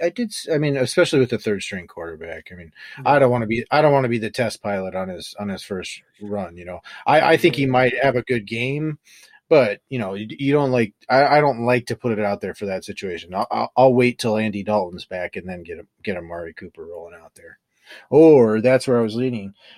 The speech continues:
Speaker 1: Uh, we talked about Cam as an option. The other guy I didn't think of, I saw a little report. What about Jameis Winston there?
Speaker 2: Ooh.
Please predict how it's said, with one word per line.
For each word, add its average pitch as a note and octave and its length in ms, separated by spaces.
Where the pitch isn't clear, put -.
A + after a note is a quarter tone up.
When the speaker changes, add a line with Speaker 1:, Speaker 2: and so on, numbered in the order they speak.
Speaker 1:
Uh, A2 180
we A#2 80
talked C3+ 300
about A2+ 220
Cam C3 360
as C3 140
an C3+ 80
option. C3+ 400
The B2+ 100
other C#3+ 140
guy D3+ 180
I B2 60
didn't A#2+ 240
think C3+ 160
of, C3+ 160
I A#2 100
saw A#2 220
a - 20
little A2+ 160
report. B2 500
What C#3 100
about B2+ 280
Jameis B2 440
Winston G#2 480
there? E2 240
Speaker 2:
Ooh. B2 640